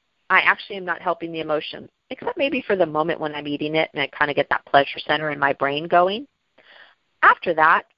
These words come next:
it doesn't feel good. So what I'm doing is when I'm eating then is I'm feeding an emotional hunger. And emotional hungers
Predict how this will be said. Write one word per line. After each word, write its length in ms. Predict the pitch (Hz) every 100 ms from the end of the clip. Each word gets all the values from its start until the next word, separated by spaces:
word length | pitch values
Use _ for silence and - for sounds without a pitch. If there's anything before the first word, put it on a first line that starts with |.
| _ _ _
it 140 | 147 -
doesn't 320 | 175 - -
feel 220 | - 170
good. 320 | 160 55 - - _ _ _ _ _
So 120 | 269 247
what 220 | 220 220
I'm 220 | 202 185 -
doing 440 | 202 226 254 247 -
is 200 | 175 160
when 160 | 180 165
I'm 160 | 156 -
eating 400 | - 240 285 214
then 260 | 151 139 147 -
is 140 | 185 175 -
I'm 180 | 175 170 _
feeding 360 | 202 202 233 208
an 140 | 175
emotional 560 | 160 160 254 - - 113
hunger. 480 | - - - - - _ _ _ _ _ _ _ _ _ _ _ _ _ - - _ -
And 140 | 240
emotional 440 | 240 247 277 254 208
hungers 520 | 233 233 180 143